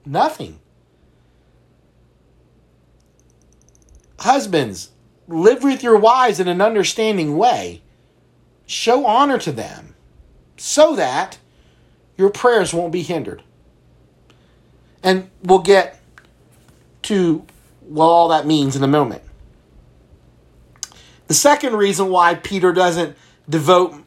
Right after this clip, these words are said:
more time to the husbands here is because his focus isn't on the superior.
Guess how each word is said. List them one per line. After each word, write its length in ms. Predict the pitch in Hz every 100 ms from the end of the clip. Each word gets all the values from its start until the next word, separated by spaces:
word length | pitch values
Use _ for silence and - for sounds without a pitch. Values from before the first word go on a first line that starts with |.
| _ -
more 340 | 165 180 185
time 380 | 185 185 175 165
to 80 | 160
the 80 | 143
husbands 560 | 180 185 147 160 160
here 240 | 175 165 165
is 100 | 160
because 480 | 156 190 180 175 - - _ - -
his 240 | - 202 -
focus 480 | 233 233 240 214
isn't 380 | - 220 220 233
on 260 | 170 185 185
the 100 | 180
superior. 680 | - 190 233 233 - 82